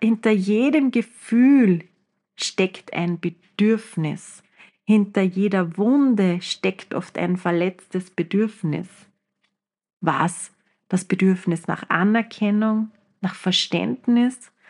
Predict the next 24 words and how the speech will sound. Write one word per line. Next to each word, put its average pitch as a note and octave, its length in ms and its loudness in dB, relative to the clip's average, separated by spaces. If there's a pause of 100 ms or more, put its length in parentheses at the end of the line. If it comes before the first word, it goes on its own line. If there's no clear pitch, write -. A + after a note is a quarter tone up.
(160)
nach F#3+ 220 0
Sicherheit? - 1000 -2 (260)
Was - 200 -8
hast - 260 -10
du G3 60 -10
gerade F#3 500 -2
gebraucht? F#3 920 -4 (720)
Und A3+ 100 4
manchmal A3+ 480 4
reicht D#3+ 600 0
es - 260 -2
schon, B3 560 2 (640)
sich - 320 -6
selbst - 880 -2
einfach G#3+ 420 -2
leise F#3 580 -2
zu - 120 -16
sagen, F#3+ 800 -2 (1500)
"Ich G3 220 -2
sehe F#3 600 0 (380)
mich, F3 560 -2 (140)
ich - 160 -12
sehe F#3 420 0
dich - 480 -6